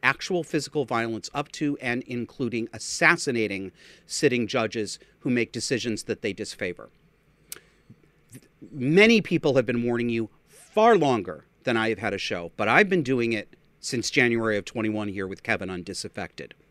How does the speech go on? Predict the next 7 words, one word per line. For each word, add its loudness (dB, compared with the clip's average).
This -2
is -2
accelerating. -2
This -2
is -4
what 0
happens. -6